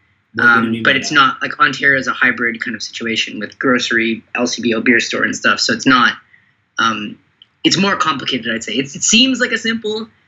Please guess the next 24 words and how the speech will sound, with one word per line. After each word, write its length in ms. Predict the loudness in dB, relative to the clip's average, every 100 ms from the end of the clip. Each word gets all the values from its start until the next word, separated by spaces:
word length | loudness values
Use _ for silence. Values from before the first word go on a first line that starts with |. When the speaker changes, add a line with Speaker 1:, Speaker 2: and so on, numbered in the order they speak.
| _ _
Speaker 2:
thing, 260 | -2 2 2
but, 140 | 2
like, 160 | 0 -2
when 80 | -4
you 80 | -4
start 280 | 2 2
doing 240 | 0 -6 0
your, 280 | 0 0 -4
like, 180 | -4 -4
a 80 | -2
bit 160 | -2
of 100 | 0
digging, 280 | -2 -2 0
it 100 | -2
turns 280 | 0 0 0
into, 180 | -4 -4
like, 240 | -6 -4
a, 260 | -4 -4 -6 _ _ _ _
just 200 | -2 0
an 120 | 2
un-, 280 | 4 2 2 0
un-, 380 | 0 2 -2 -6
you 120 | -6
know, 180 | -6 -6